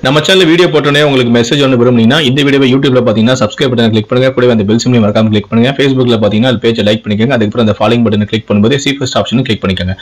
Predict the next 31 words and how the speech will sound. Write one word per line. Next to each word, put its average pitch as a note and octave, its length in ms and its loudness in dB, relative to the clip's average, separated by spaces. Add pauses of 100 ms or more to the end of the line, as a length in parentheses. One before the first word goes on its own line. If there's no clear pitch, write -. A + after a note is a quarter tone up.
சரி, C3 200 0
வாங்க D3+ 200 2
வீடியோக்குள்ள A#2 340 0
போலாம். F#2 300 -2 (600)
கேரளா E3 360 -2
மாநிலத்தில் A#2 600 -12
இடுக்கி D3+ 340 -10
என்னும் A#2 160 -8
மாவட்டம் G#2 400 -10
அமைந்துள்ளது. F#2 500 -16 (280)
இங்கு B2 440 -10
ரிஜேஷ் C3 380 -6
என்ற A#2+ 220 -12
இளைஞர் A2 360 -12
வசித்து A#2 480 -14
வந்துள்ளார். E2+ 340 -20 (440)
இவருடைய B2 360 -6
நண்பரின் C#3+ 480 -8
பெயர்தான் G#2+ 460 -10
வசீம். F#2 340 -18 (500)
சில C3+ 240 -10
ஆண்டுகளுக்கு D#3+ 520 -6
முன்னர் A2 420 -10
ரிஜேஷ் B2 420 -10 (120)
லீஜு D3+ 400 -8
என்ற A2 220 -10
பெண்ணை G#2+ 340 -14
திருமணம் C3 360 -10
செய்து G2+ 260 -14
கொண்டார். F2+ 380 -18 (640)
இதனிடையேதான் B2 720 -8